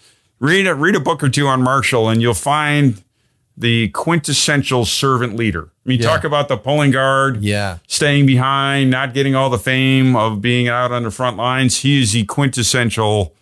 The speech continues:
Speaker 1: servant leader.
Speaker 2: So, so now that we're talking about reading, though, let's, let's get one or two book recommendations from you that you've read that have made a, a huge
Speaker 1: Um,
Speaker 2: difference. Historical. Fi-, you mentioned that you're a, you're a fiction reader.
Speaker 1: Yeah, I would say, uh, that's whatever I read lately I've really liked. There's a good one, uh,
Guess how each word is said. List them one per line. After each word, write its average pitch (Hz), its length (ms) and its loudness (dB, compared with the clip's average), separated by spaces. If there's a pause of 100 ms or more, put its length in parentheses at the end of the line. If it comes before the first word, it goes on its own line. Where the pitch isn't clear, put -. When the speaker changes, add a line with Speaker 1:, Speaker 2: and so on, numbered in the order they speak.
Speaker 1:
servant 107 460 -2
leader. 87 340 -4 (380)
Speaker 2:
So, 185 140 0
so 175 180 0
now 190 160 0
that 175 100 -2
we're 147 80 2
talking 139 260 2
about 104 180 4
reading, 107 260 4
though, 98 140 4
let's, 120 440 0
let's 156 220 0
get 156 200 0
one 127 240 2
or 117 60 2
two 117 260 -2
book 101 300 -2
recommendations 95 640 0
from 101 220 0
you 98 60 0
that 98 140 -6
you've 98 220 -4
read 95 240 -2
that 92 100 -4
have 90 120 -10
made 95 220 -4
a, 85 220 -10
a - 40 -8
huge - 200 -14
Speaker 1:
Um, 151 560 2
Speaker 2:
difference. 113 340 -2
Historical. 135 640 0
Fi-, 180 160 0
you 127 200 -4
mentioned 110 300 0
that 107 100 -2
you're 107 220 0
a, 98 160 -2
you're 101 160 -4
a 98 40 -6
fiction 101 360 -6
reader. 82 280 -8 (280)
Speaker 1:
Yeah, 156 260 0
I 160 60 -2
would 165 180 -4
say, 165 460 2
uh, 143 480 0
that's 147 240 -4
whatever 170 300 0
I - 20 0
read 127 180 0
lately 110 320 0
I've 95 200 -2
really 101 200 -2
liked. 90 300 -4
There's 127 200 -2
a 135 60 0
good 156 200 -2
one, 147 360 0
uh, 127 400 -2